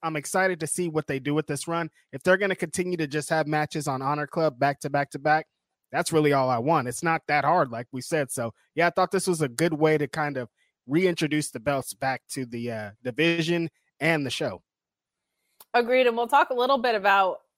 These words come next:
Speaker 2: how the consistent defenses of Tyler of Tyler Fletcher, of Tyler Fletcher. I get paid to do this. Kyler, <laughs> Kyle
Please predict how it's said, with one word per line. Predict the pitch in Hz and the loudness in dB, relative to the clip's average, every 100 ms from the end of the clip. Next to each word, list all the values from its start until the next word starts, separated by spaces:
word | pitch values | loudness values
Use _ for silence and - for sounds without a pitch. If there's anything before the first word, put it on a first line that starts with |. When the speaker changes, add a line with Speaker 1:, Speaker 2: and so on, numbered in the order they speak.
| _ | _
Speaker 2:
how | - 214 208 190 185 - | 0 4 4 4 -2 -6
the | - | -6
consistent | 208 233 - 226 - 214 185 | -4 -4 -2 -4 -2 -6 -4
defenses | 196 190 190 190 180 | -4 -2 -4 -6 -6
of | 175 | -4
Tyler | - 196 185 180 175 - _ - | 2 4 4 2 0 -4 _ -6
of | 208 | -4
Tyler | - 160 156 156 | 0 0 0 -4
Fletcher, | 147 151 156 | -6 -6 -4
of | 165 226 | -6 -4
Tyler | - 349 359 | 0 2 2
Fletcher. | 339 302 311 185 156 - 160 - 175 - 175 190 - 202 | 0 0 0 -2 -4 -6 -18 -20 -16 -14 -12 -12 -6 -2
I | |
get | 220 190 | 0 2
paid | 196 185 | 0 -2
to | |
do | 185 175 | -4 -6
this. | 160 - | -6 2
Kyler, | - 339 359 349 - - - - - - - 247 | 10 12 12 10 8 0 -14 -16 -20 -18 -12 -4
<laughs> | - | 6
Kyle | 381 392 392 427 440 466 | 10 10 8 8 8 6